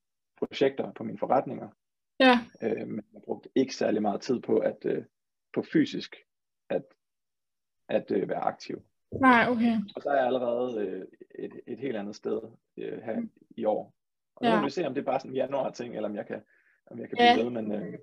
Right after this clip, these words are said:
Speaker 2: blive ved med det.
Speaker 1: men jeg føler i hvert fald allerede, at, at der er sådan en god, en god vane, der er ved at komme ind med, at simpelthen at, ja, at jeg
Speaker 2: Mm.
Speaker 1: bare har, har sagt til mig selv, hvor,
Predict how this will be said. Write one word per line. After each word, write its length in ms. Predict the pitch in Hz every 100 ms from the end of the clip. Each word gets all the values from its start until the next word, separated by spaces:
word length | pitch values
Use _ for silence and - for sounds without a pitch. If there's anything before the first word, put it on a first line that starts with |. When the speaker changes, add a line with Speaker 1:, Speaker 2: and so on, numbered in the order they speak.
| -
Speaker 2:
blive 120 | 214
ved 120 | 226
med 220 | 226 214
det. 120 | 208 208
Speaker 1:
men 100 | 117
jeg 100 | 127
føler 240 | - -
i 20 | 113
hvert 100 | 113
fald 100 | 113
allerede, 520 | 117 117 110 117 117
at, 140 | - - _ _ _ _ _ _
at 120 | 117
der 60 | 113
er 100 | 107
sådan 160 | 117
en 100 | 113
god, 240 | 107 117 - _ _ _ _ _ _ _ _ _
en 160 | 117 107
god 240 | 120 107
vane, 360 | 104 104 113 117
der 60 |
er 40 | 107
ved 100 | 107
at 80 | 104
komme 220 | 104 107
ind 180 | 120 -
med, 160 | 113
at 80 | 113
simpelthen 280 | 117 107 101
at, 120 | - - _ _ _ _ _ _ _ _ _ -
ja, 120 | - 92
at 180 | -
jeg 100 | 110
Speaker 2:
Mm. 20 | 107
Speaker 1:
bare 120 | 104
har, 240 | 110 104 - _ _ -
har 120 | -
sagt 240 | 117 113
til 80 | 113
mig 100 | 107
selv, 200 | - 113
hvor, 160 | 104